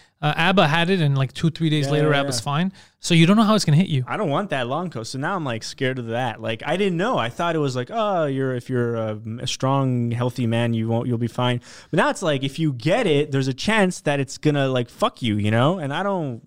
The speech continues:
Speaker 2: uh, whatever. We're far enough, you know?
Speaker 1: Uh, we're far enough, but also I don't think, hon-, honestly, if you ask, ask your girlfriend, she'll tell you too. Statistically,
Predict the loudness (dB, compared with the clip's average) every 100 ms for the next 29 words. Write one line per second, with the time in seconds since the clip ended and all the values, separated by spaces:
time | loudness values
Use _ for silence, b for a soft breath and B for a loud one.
0 | _ _ -20 -18 -14 -12 -10 -12 -8 -6
1 | -2 -4 -4 -8 -10 -8 -6 -6 0 0
2 | 2 4 4 4 4 4 4 4 2 2
3 | 4 4 4 2 0 2 2 -2 2 4
4 | 6 6 4 4 2 4 0 0 0 0
5 | 0 0 0 0 0 2 0 0 0 0
6 | -2 -2 0 0 0 -2 -2